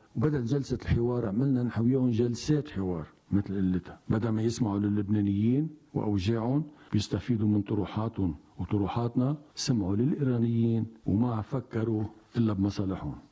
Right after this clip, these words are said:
لليوم ورغم كل الضرر ورغم الانهيار بعدهم مستمرين بمشروعهم التدميري، وبعدهم لليوم لا عملوا شيء ولا رح يعملوا شيء.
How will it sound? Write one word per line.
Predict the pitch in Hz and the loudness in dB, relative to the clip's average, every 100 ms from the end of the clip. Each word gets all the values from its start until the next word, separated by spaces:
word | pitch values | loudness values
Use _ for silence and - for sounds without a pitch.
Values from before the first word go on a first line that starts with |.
| - 127 | -2 2
لليوم | 147 202 156 87 - - - | 4 4 4 -2 -8 -18 -2
ورغم | 120 151 143 | 0 2 2
كل | 123 185 156 | 2 0 0
الضرر | 123 120 98 90 - - - | 0 -2 -4 -8 -16 -8 -2
ورغم | 127 131 | 2 2
الانهيار | 127 143 120 123 131 98 - _ - | 2 2 2 2 2 -2 -8 _ -4
بعدهم | 120 123 117 117 | -2 0 0 0
مستمرين | 110 120 117 113 123 117 | 0 0 2 2 2 2
بمشروعهم | 110 110 - 120 117 104 | 2 0 0 0 2 0
التدميري، | 104 110 95 110 107 110 107 - - - | 0 -2 0 0 2 0 -4 -10 -8 0
وبعدهم | 104 165 160 165 | 0 0 0 2
لليوم | 160 175 196 160 - - - | 2 4 2 0 -4 -8 0
لا | 120 | 0
عملوا | 139 139 127 | 2 2 2
شيء | 120 - 123 127 - - | 2 0 2 0 -2 -2
ولا | 117 120 | 0 0
رح | 95 | -2
يعملوا | 87 85 85 | -2 -2 -2
شيء. | - - | -4 -6